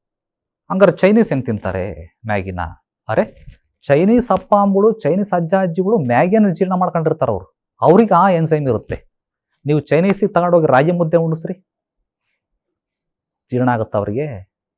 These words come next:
ಅಲ್ಲಿ ಅವ್ರಿಗೆ ಆ ಎನ್ಸೈಮ್ಸ್ ಇರಲ್ಲ. So,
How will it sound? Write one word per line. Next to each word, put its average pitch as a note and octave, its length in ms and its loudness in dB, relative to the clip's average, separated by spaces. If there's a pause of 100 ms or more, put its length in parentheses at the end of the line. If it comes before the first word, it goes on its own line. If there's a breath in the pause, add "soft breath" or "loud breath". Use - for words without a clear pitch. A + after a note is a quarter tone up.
(300)
ಅಲ್ಲಿ F#3 220 4
ಅವ್ರಿಗೆ D#3 300 4
ಆ C3+ 80 4
ಎನ್ಸೈಮ್ಸ್ C3+ 480 -2
ಇರಲ್ಲ. F2+ 200 -6 (1600)
So, A#2 360 -6